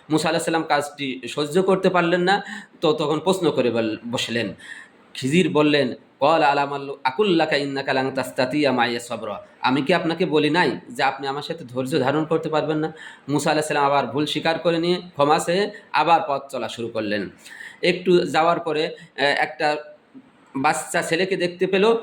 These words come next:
খিজির আলাইহিস সালাম তাকে মেরে ফেলে দিল। মুসা আলাইহিস সালাম এই জিনিসটাও সহ্য করতে পারলেন না, প্রশ্ন করে বসলেন। খিজির আলাইহিস সালাম আবার একই কথা বললেন, "ক্বালা আলাম আকুল লাকা ইন্নাকা লান তাস্তাতিয়া মাইয়া সবরা, আমি কি আপনাকে বলি নাই যে আপনি আমার সাথে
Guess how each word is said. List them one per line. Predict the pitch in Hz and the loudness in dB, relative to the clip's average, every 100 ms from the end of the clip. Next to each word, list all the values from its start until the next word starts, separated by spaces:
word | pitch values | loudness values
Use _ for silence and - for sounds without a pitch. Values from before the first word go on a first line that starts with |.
| - | 0
খিজির | 160 180 | 2 6
আলাইহিস | 170 160 | 4 4
সালাম | 165 156 | 0 0
তাকে | 147 165 135 131 | -2 0 -2 0
মেরে | 156 170 120 | 0 2 0
ফেলে | 117 110 | -4 -6
দিল। | 95 - - - - | -8 -12 -20 -18 -2
মুসা | 165 175 | 0 2
আলাইহিস | 170 165 | 0 0
সালাম | 165 160 | 2 2
এই | 151 | 2
জিনিসটাও | 147 139 175 180 | 0 0 2 2
সহ্য | 175 156 175 | 2 0 0
করতে | 175 175 | 0 2
পারলেন | 165 160 160 | 2 2 2
না, | 160 | 0
প্রশ্ন | 156 170 151 143 | 2 0 2 0
করে | 131 120 101 113 | 2 2 0 -4
বসলেন। | 117 104 101 - - - _ _ - | -6 -6 -8 -10 -18 -20 _ _ -4
খিজির | 151 180 | 2 4
আলাইহিস | 160 160 | 4 2
সালাম | 160 147 | 2 2
আবার | 143 143 | 2 0
একই | 127 160 175 | -2 -2 -2
কথা | 180 175 | 0 4
বললেন, | 175 170 180 - - - | 4 4 2 0 -12 -2
"ক্বালা | 139 151 147 | 2 2 2
আলাম | 123 139 139 | 2 2 0
আকুল | 139 139 | -4 -6
লাকা | 131 131 131 | -4 -4 -2
ইন্নাকা | 127 123 123 | -2 -2 -2
লান | 120 120 | -2 -2
তাস্তাতিয়া | 120 113 - 117 135 156 156 | -4 -12 -6 -6 -4 -4 0
মাইয়া | 120 110 | 0 -2
সবরা, | 107 110 104 101 | -4 -6 -2 0
আমি | 123 135 | 0 0
কি | 165 | -2
আপনাকে | 135 135 156 | -2 -6 -6
বলি | 131 135 139 | -4 -2 2
নাই | 156 117 | 2 2
যে | 127 | -2
আপনি | 131 135 | -2 -4
আমার | 127 135 | -4 -4
সাথে | 143 147 147 | -6 -4 -4